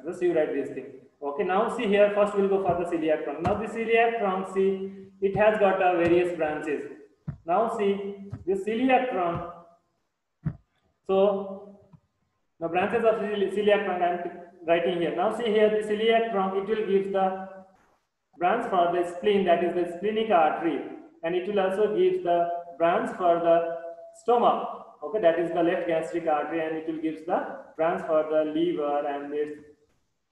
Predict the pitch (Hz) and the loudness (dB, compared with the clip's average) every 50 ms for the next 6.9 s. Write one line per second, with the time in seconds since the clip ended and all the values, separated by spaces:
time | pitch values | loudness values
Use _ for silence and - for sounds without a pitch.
0 | _ _ - 143 139 139 139 - - - - - 170 170 - - 185 165 160 - | _ _ -12 -10 -10 -8 -8 -10 -12 -12 -6 -6 -6 -4 0 0 2 2 2 0
1 | - - - - - - 175 175 175 - - - 208 185 180 202 196 - - - | -4 -10 -12 -16 -14 -8 -6 -6 -6 -6 -2 0 2 2 2 -2 -4 -10 -12 -12
2 | - 160 170 180 175 170 175 170 160 - 165 165 160 156 156 151 151 156 156 170 | 0 0 2 4 4 2 4 4 2 2 4 2 2 2 2 -2 -4 -4 -4 -6
3 | 170 165 - - 185 180 165 160 - 165 160 160 165 160 160 156 156 156 151 156 | -6 -6 -6 -4 -2 -2 -2 -2 -4 -4 -4 -4 -4 -4 -4 -2 -2 -2 0 0
4 | 156 151 - - 147 139 135 143 143 139 143 - - 135 - - 220 247 214 - | -2 -2 -2 -4 -4 -4 -4 -6 -6 -6 -8 -12 -12 -14 -12 -8 -6 -6 -6 -6
5 | 175 160 156 156 156 160 156 143 135 139 147 147 143 - 170 196 180 156 160 165 | -4 -2 -2 -2 -2 -4 -6 -8 -6 -8 -8 -4 -2 -2 -2 -2 -4 -4 -2 -2
6 | 160 147 147 147 147 139 143 143 135 131 127 123 123 - - 131 120 | -4 -4 -6 -6 -8 -8 -8 -6 -6 -6 -6 -6 -8 -10 -10 -12 -12